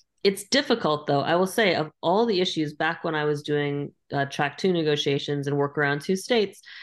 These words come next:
talking to Israelis over the course of, you know, from the, from the mid nineties to the Second Intifada, which is when things sort of fell apart,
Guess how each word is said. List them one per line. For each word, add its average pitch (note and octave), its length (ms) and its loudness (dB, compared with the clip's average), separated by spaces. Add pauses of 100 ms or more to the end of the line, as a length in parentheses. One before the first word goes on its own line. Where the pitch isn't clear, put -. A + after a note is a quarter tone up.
(380)
talking A3+ 380 -2
to G3+ 140 0
Israelis E3+ 680 0 (480)
over F#3+ 240 2
the F#3+ 100 2
course B3+ 360 -2
of, F#3 240 0
you D#3+ 120 -2
know, D#3+ 80 -2
from D#3+ 200 0
the, D#3 240 -2
from D#3+ 160 2
the D#3 240 0 (100)
mid F3+ 400 2
nineties F3 760 -2
to D#3 200 0
the D3 120 -2
Second D#3 380 -4
Intifada, C#3+ 580 0
which C#3+ 160 -2
is C3+ 60 -6
when C3+ 160 -2
things C3+ 160 -4
sort C3+ 140 0
of C3+ 80 -4
fell B2+ 200 -2
apart, A#3+ 380 0